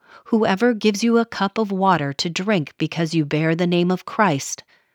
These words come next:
will by no means lose the reward. If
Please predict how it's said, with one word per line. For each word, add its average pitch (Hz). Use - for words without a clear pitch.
will 175
by 156
no 175
means 208
lose 185
the 151
reward. 151
If 254